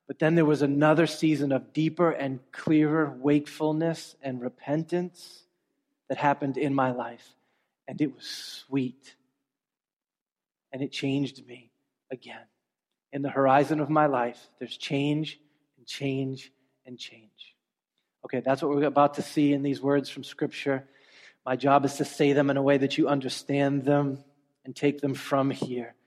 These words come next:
We're gonna see some folks who had already believed the gospel,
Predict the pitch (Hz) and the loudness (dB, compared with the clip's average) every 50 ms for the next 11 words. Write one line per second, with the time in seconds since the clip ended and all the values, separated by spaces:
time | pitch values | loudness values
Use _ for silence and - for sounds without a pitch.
0 | _ _ _ _ _ _ - 143 135 139 135 123 - - 156 156 151 - 170 160 | _ _ _ _ _ _ -10 -8 -6 -4 -4 -4 -2 0 0 0 2 2 0 0
1 | 151 - - 156 151 147 - - 160 151 123 139 139 131 131 135 131 - _ _ | 0 0 2 2 2 2 2 0 2 2 4 4 4 4 4 0 -2 -8 _ _
2 | _ _ _ _ _ _ - 143 147 160 170 170 175 170 175 180 151 165 160 156 | _ _ _ _ _ _ 0 4 4 6 6 6 6 6 4 4 4 4 4 4
3 | 160 170 175 160 151 151 147 170 147 160 139 139 135 - - - - - 135 131 | 6 4 4 4 2 0 -2 -2 2 4 4 4 2 2 -4 -12 -6 -6 -4 -4
4 | 127 - | -6 -8